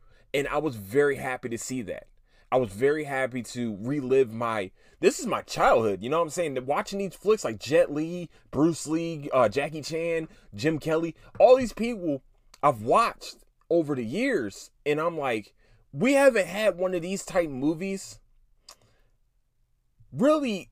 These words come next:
since, like, the Transporter type movies, like, with Jason Statham movies and stuff,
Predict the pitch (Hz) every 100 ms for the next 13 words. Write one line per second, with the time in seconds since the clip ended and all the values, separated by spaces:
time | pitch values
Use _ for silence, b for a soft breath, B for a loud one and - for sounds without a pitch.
0 | - - - 226 196 175 160 127 - 180
1 | 165 - - 123 95 - 120 110 - 110
2 | 117 87 82 131 135 120 151 113 156 156
3 | 151 - 160 156 180 175 175 170 180 170
4 | 156 196 180